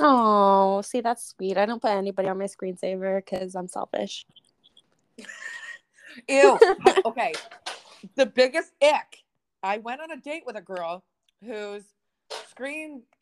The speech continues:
Speaker 2: like, her home screen, was a picture of herself. It was
Speaker 1: Nope.
Speaker 2: a selfie. No,
Speaker 1: Immediate no.
Speaker 2: absolutely not. You're vain, and I don't like you.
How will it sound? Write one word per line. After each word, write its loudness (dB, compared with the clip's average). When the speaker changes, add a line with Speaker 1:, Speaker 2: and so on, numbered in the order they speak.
Speaker 2:
like, -4
her -6
home -6
screen, -14
was -6
a -8
picture -6
of -6
herself. -14
It -12
was -6
Speaker 1:
Nope. 6
Speaker 2:
a -10
selfie. -16
No, 2
Speaker 1:
Immediate 0
no. 4
Speaker 2:
absolutely -2
not. -16
You're -8
vain, -6
and -6
I -8
don't -12
like -14
you. -14